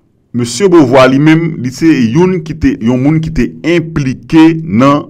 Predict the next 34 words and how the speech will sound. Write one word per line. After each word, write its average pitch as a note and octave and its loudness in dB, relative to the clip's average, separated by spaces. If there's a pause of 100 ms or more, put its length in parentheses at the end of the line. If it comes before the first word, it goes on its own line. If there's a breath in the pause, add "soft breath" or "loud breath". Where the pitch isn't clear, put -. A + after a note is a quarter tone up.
(600)
zak A#2+ -2
sa B2 2
a, C3 -2
ki C3 -14
te G2+ -4
gen G#2+ -4
pou - -12 (160)
fèt - -6
la D#2+ -8 (540 soft breath)
nan A2 -2 (1120)
bagay G#2+ 2
sa A2+ 0
a, G#2+ -6
ki - -18
t - -2
ap - -6
manigranse G2+ -2
a. G2+ 0
Mesye, G2 -4
li B2+ -2
menm G2+ 0
tou, D3+ -2
li G#2+ -6
te A#2 -2 (300)
enplike A#2+ 0
nan F#2 -4
bagay E2+ -4
sa D#2 -10
a. - -18 (960 soft breath)
Alò, G#3+ 4 (1600)
alandiske, E3 -2
n C3 0
ap A#2+ -6
fè, E3+ -4